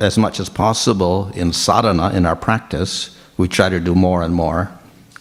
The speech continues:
uh, so we can ultimately think of the Lord more. Uh, it's not gonna be perfect, obviously, because we're beginning with all sorts of distractions and uncontrolled mind. So as we advance, then we get more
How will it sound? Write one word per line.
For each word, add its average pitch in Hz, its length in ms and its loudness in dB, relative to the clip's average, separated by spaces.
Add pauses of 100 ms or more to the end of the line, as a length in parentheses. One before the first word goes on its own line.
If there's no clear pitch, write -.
(100)
uh, 82 160 2
so 87 180 -2
we 87 120 2
can 82 280 -2 (360)
ultimately 82 520 -2
think 95 240 0
of 90 60 -2
the 85 100 2
Lord 85 240 2
more. 123 300 0 (600)
Uh, 85 180 -2
it's 90 160 -4
not - 140 -2
gonna - 120 -4
be 85 120 -8
perfect, - 560 -2 (120)
obviously, 85 540 -2
because - 340 0
we're - 60 0
beginning 85 420 0
with 82 140 -2
all 85 140 0
sorts 82 280 -4
of 82 80 -4
distractions 85 680 -2
and 82 100 -4
uncontrolled 80 520 -2
mind. 82 360 0 (680)
So 87 300 0
as 92 200 0
we 87 140 -2
advance, 101 680 0
then 90 300 -2
we 90 120 2
get 90 160 -2
more 95 480 2